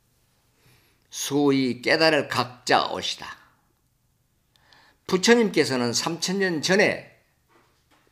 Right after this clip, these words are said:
에, 깨달음을 얻어서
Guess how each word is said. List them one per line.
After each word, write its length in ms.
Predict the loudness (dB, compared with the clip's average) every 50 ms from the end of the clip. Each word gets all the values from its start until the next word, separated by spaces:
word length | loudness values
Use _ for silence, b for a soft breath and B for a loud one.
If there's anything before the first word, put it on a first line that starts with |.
| _ _ _ _ _ _ _ _ _ _ _ _ _ _ _ _ _ _ _ _ -20 -20 -20 -18
에, 20 | -16 -16 -16 -16 -16 -18 -18 -20 -20 -20 -20 -20 -20 _ _ _ _ _ _ _ _ _ _ _ _ _ _ _ _ _
깨달음을 920 | 0 0 6 8 8 8 8 6 4 4 4 4 4 4 0 -2 -6 -14 _ _
얻어서 600 | -4 0 0 0 0 0 -4 -8 -12 -14 -18